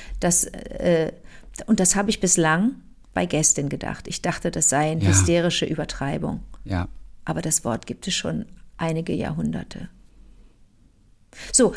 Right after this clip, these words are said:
Speaker 1: darf ich noch mal was zur Sprache sagen?
Speaker 2: Ja,
Speaker 1: Noch was
Speaker 2: darf ich
Speaker 1: anderes?
Speaker 2: kurz mich
Speaker 1: Ja.
Speaker 2: korrigieren? Einmal, ähm, es heißt bei ihr, sie führte gern, nein, weißt du was?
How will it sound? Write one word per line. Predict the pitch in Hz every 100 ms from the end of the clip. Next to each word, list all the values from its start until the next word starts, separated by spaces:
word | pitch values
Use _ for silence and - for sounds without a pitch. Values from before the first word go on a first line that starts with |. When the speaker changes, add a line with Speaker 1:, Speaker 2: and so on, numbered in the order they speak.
| -
Speaker 1:
darf | 240 254
ich | 262
noch | 269
mal | 254
was | 254
zur | 254
Sprache | - 220 233 233
sagen? | 180 156 156
Speaker 2:
Ja, | 127 165
Speaker 1:
Noch |
was | -
Speaker 2:
darf | 135
ich | 143
Speaker 1:
anderes? | - 160 -
Speaker 2:
kurz |
mich | 147 147
Speaker 1:
Ja. | 170
Speaker 2:
korrigieren? | 143 143 147 202 220 - - -
Einmal, | 147 143 139 -
ähm, | 127 127
es | - 117
heißt | 127 139 139 -
bei | 131
ihr, | 139 131
sie | 123 127
führte | 151 147 135
gern, | 139 123 127 117 - _ _ _ _ _ - _ _
nein, | 151 180 190 180
weißt | 196 196 202
du | 185
was? | 180 170 - -